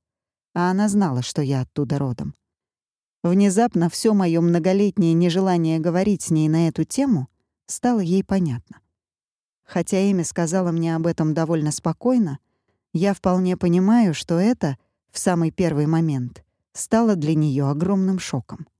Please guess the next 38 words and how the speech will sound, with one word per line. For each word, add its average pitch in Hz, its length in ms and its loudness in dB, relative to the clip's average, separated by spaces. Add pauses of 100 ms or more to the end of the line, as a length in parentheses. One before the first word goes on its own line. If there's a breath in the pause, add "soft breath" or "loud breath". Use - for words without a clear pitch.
(800)
Я 185 200 0
чувствовала 147 680 0
огромную 202 560 2
вину. 185 380 0 (1120)
Я 180 240 0
объяснила, 185 580 0
что - 260 -4
честно 220 400 -2
не 143 140 -2
хотела, 180 520 -2
чтобы 151 360 -2
она 156 240 2
узнала 147 460 0
об 139 120 -2
этом 135 280 -4
вот 160 240 -4
так, 131 180 -6 (680)
что - 240 -4
должна 190 400 2
была 180 240 2
раскрыть 202 440 -2
перед 156 220 -2
ней 156 200 2
эту 160 180 -4
тайну, 131 420 -4 (340)
чтобы 180 340 -2
новые 180 340 0
для 160 160 0
нее 175 260 2
сведения 160 600 0
о 160 40 0
прошлом 165 400 -2
семьи 185 460 2
не 160 180 0
так 165 180 -4
сильно 208 320 0
ее 165 280 0
травмировали. 147 720 -2